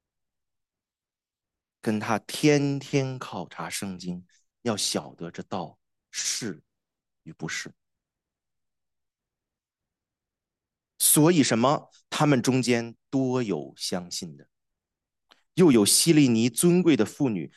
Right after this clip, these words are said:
男子也不少。因着他们对听的态度，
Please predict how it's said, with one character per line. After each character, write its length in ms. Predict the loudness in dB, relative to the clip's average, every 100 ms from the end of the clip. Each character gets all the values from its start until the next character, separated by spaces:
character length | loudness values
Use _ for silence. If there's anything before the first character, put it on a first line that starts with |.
| -4
男 340 | 0 2 2
子 340 | 0 -2 -6 -8
也 160 | -4 -4
不 180 | -4 -6
少。 300 | -6 -12 _ _ _ _ _ _ _ _ _ _ _ _ _ _ _ _
因 360 | 0 2 4 4
着 140 | 4
他 300 | 0 -2 0
们 440 | 2 2 2 0 -6 _ _ -4
对 220 | -4 -4 _
听 400 | -4 0 2 2
的 100 | 0
态 320 | 0 -2 -2
度， 220 | -4 -8